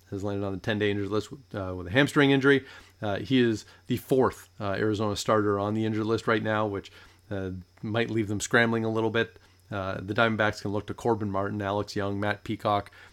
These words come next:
Uh, a couple of those guys, uh, are gonna be required to start some games here, uh, in the, in the near future, uh, until, uh, some regulars get back. Uh, Baltimore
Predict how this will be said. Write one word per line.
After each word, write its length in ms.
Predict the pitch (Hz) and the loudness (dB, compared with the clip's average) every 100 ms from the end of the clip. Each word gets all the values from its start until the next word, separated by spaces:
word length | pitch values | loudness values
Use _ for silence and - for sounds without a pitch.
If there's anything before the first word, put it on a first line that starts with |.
| _ - | _ -10
Uh, 240 | 95 92 | -6 -6
a 500 | 87 - - _ - | -8 -14 -18 _ -6
couple 220 | 120 123 | -2 0
of 60 | 110 | 2
those 200 | 110 101 | 2 2
guys, 400 | 120 104 104 95 | 2 2 2 -2
uh, 160 | 98 101 | -8 -6
are 100 | 110 | -4
gonna 160 | 110 117 | 0 2
be 120 | 110 | 2
required 520 | 104 101 101 104 104 | 0 -2 0 0 -2
to 80 | 104 | -4
start 260 | - 101 | -2 -4
some 140 | - 98 | -4 -6
games 240 | 92 98 | -6 -4
here, 220 | 110 104 - - - _ | -4 -4 -6 -20 -20 _
uh, 240 | 104 98 92 | -10 -8 -8
in 180 | 101 95 | -8 -6
the, 320 | 95 92 135 | -6 -4 2
in 120 | 131 | 4
the 60 | 123 | 4
near 200 | 113 110 | 2 0
future, 460 | - 110 - 113 - - _ _ | 0 -2 0 -4 -6 -20 _ _
uh, 220 | 104 92 101 | -6 -6 -6
until, 440 | 98 113 101 85 - - | -4 -2 -2 -4 -12 -12
uh, 260 | 101 95 95 | -8 -8 -8
some 220 | 98 98 | -6 -2
regulars 360 | 98 95 92 87 | -2 -2 -4 -6
get 160 | 104 | -8
back. 360 | 85 95 107 - - - - _ | -6 -6 -6 -12 -20 -20 -20 _
Uh, 160 | 101 95 | -8 -2
Baltimore 600 | 101 135 135 127 123 | 4 4 4 2 2